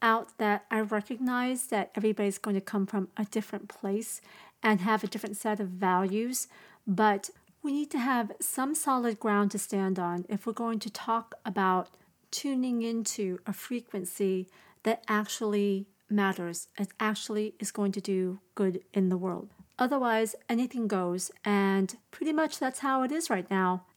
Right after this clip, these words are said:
And I don't think it's working for us as individuals, as a society, as a species. Now, I know the whole species thing is too big.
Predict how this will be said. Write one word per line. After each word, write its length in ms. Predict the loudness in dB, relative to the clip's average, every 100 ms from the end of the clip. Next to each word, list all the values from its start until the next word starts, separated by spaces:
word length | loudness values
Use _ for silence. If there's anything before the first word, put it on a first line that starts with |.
| -6
And 140 | -2
I 60 | 0
don't 240 | 0 -4
think 180 | -4 -6
it's 180 | -6 -2
working 320 | 0 0 -2
for 180 | -2 -2
us 260 | -2 -6 -8 -4
as 220 | -2 0
individuals, 840 | 2 2 2 0 0 0 0 -4 -10 _
as 200 | 2 4
a 60 | 2
society, 840 | -2 -2 0 2 4 2 -2 -4 -6 0
as 220 | 0 0
a 60 |
species. 640 | -4 -4 -6 -6 -10 -12 -14 _ -20 -6
Now, 140 | 0 0
I 40 |
know 160 | 0 0
the 120 | -2
whole 120 | -2
species 420 | -2 -2 -4 -4
thing 280 | -4 -4 -4
is 380 | 0 0 0 -4
too 180 | -4 -2
big. 320 | -2 -4